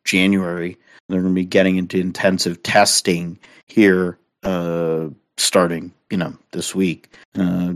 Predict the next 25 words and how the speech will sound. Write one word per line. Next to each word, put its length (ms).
to 120
lead 300
into 320
that. 400
Um, 220
the 140
Corvette 680
team 360
had 420
a 60
f-, 60
fast 680
cars. 500
They 120
qualified 840
on 240
pole, 480
and 100
a 280
gentleman 720
L 220
M 120
P 200
two 260
driver, 720